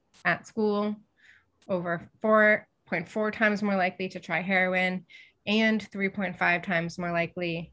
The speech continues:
to be homeless. Um, and so this is,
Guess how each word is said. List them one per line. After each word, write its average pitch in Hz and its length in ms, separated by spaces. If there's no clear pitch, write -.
to 185 100
be 170 100
homeless. 170 680
Um, 185 520
and 226 140
so 233 180
this 254 280
is, 226 200